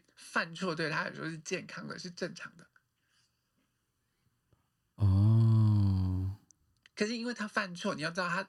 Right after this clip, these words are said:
Speaker 1: 他身体是五爻，对不对？
Speaker 2: 对。
Speaker 1: 所以他的五爻呈现出来，“我应该是很厉害，我应该是很棒的。
Speaker 2: 对。
Speaker 1: 我一个将军怎么会犯这种低级的错误？”
Speaker 2: 对。
Speaker 1: 你一个将-，不对，不是我，而是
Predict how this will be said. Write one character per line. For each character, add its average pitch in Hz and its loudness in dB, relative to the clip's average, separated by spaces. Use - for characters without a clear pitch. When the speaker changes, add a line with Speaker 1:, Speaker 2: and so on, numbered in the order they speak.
Speaker 1:
他 - -8
身 190 -10
体 190 -14
是 - -12
五 - -10
爻， - -12
对 78 -10
不 71 -14
对？ - -12
Speaker 2:
对。 90 6
Speaker 1:
所 254 -4
以 247 -12
他 - -6
的 - -6
五 160 -6
爻 156 -6
呈 175 -8
现 214 -6
出 196 -10
来 170 -4
，“我 151 -10
应 147 -10
该 160 -8
是 185 -10
很 185 -12
厉 151 -12
害， 170 -8
我 - -14
应 - -18
该 139 -10
是 - -12
很 - -16
棒 - -12
的。 - -20
Speaker 2:
对。 95 6
Speaker 1:
我 82 6
一 78 2
个 - -2
将 - -6
军 208 -6
怎 196 -10
么 160 -10
会 165 -8
犯 180 -8
这 185 -8
种 147 -10
低 175 -12
级 - -14
的 - -14
错 - -12
误？” 69 -12
Speaker 2:
对。 87 4
Speaker 1:
你 208 -6
一 208 -8
个 220 -4
将-， 214 -4
不 - -14
对， 196 -4
不 190 -10
是 202 -6
我， - -6
而 175 -4
是 202 -10